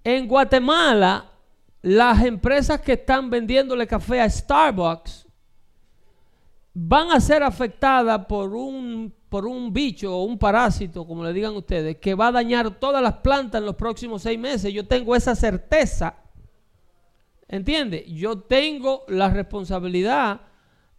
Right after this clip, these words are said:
de mandar a mi agente o decirle a mi agente, "Vámonos de Starbucks". No que U, que A, no, nos vamos de Starbucks. Eso es lo que se hace en Wall Street.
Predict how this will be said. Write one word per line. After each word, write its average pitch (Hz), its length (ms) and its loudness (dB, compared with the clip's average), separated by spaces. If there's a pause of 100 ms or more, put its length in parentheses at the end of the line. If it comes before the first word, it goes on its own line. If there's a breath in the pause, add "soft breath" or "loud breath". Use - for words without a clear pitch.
de 180 240 -4
mandar 214 460 2
a 302 60 2
mi 294 100 -4
agente 247 480 0
o 233 80 -2
decirle 240 460 -4
a 240 60 -2
mi 233 100 -8
agente, 190 560 -4
"Vámonos 214 720 -2
de 175 100 -6
Starbucks". 151 880 -6 (720)
No 311 380 -4
que 277 160 4
U, 294 280 -2
que 262 160 0
A, 262 240 2
no, 202 280 -10
nos 175 240 -6
vamos 233 400 -2
de 185 80 -6
Starbucks. 147 560 -8
Eso 202 220 -8
es 277 60 -6
lo 277 80 -8
que 208 100 -8
se 170 140 -4
hace 190 200 -2
en 185 60 -10
Wall 180 160 -8
Street. 302 480 -14